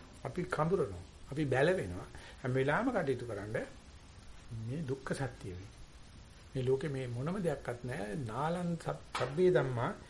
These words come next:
නාලං අබිනිවේසාය කියලා බුදුහාම සඳහන් කළා. මේ ලෝකේ මොනම දෙයක්වත් නැහැ රිංග ගන්න වටින. ඒක දුක්ඛ සත්‍යය. දුක්ඛ සත්‍ය බව දැනගෙන කරනවා හැම අභිඥාවක්ම ලබන්න. හැම භාෂාවක්ම ඉගෙන ගන්න. හැම ශිල්පයක්ම ඉගෙන ගන්න.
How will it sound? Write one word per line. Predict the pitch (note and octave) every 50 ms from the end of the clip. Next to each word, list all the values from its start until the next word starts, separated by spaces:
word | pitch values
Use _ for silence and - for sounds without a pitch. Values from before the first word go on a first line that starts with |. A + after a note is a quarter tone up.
| - - - - -
නාලං | - A#2+ A#2+ B2+ C#3+ E3+ F#3+ F#3+ F#3
අබිනිවේසාය | E3 D3 D#3 D3 D#3 D3+ C#3+ C#3 C#3+ C#3 C3+ C3+ C3 B2+ B2+
කියලා | B2+ C3+ B2 B2 A#2
බුදුහාම | B2 A#2+ C3 C3+ B2+ C3
සඳහන් | B2 A#2 A#2 B2 A#2
කළා. | B2 B2 D3+ C#3+
මේ | C3+ C3+ C#3 C3+
ලෝකේ | C#3+ D3 F3+ F#3 D#3+ C3
මොනම | A#2+ A2+ B2 C#3 E3 G3 A3+
දෙයක්වත් | A3+ G#3+ G#3+ F#3+ G3 - F#3 E3 D#3+
නැහැ | E3 F3 F3+ D#3+
රිංග | D#3+ D3+ D3+
ගන්න | C#3 B2 A#2+ A2+ A2 G2+
වටින. | G2 G2 - - - - - - - - - - - - - - - - - - -
ඒක | - A3 A3 G#3
දුක්ඛ | C#4+ C#4+ C#4 - - E3+ A#2+
සත්‍යය. | A#2 - - - - - - - - - - - - - - - - - C#3 C3 B2+ - - - - - - - - - - -
දුක්ඛ | - D3 C#3 - G#3
සත්‍ය | G3+ G3 G3 G3+
බව | F3 E3 C3+ A#2+
දැනගෙන | A#2 A#2+ C3 D3+ G3 - D4+ C#4+ C4
කරනවා | G#3 G3+ C#3+ C3+ C#3+ F3 G#3 A#3 A3 C3+
හැම | - - D3 D3+ E3+ G3+ A3+ B3
අභිඥාවක්ම | F#3 C#3+ C#3+ D#3 G3+ G3 - - G#3 G3 F#3 F3+ F3 - F3
ලබන්න. | D3+ B2+ A2 G2+ G2+ G2+ G#2+ - - - - - - - - -
හැම | - D3 D3+ F#3 F3+ D3+
භාෂාවක්ම | C3 A#2 - D#3 F3+ F3+ F#3 G3 G#3 G3 F#3 E3+ - E3+
ඉගෙන | D3+ B2 A#2+ A2+
ගන්න. | G#2+ G2+ F#2+ F2+ - - - - - - - - - - - -
හැම | - C#3+ D3 F3+ G3
ශිල්පයක්ම | - - E3 E3 F3 - G#3+ G3 F#3+ - G3
ඉගෙන | D#3+ C3 C#3 B2+
ගන්න. | A#2+ A2+ G2+ G#2+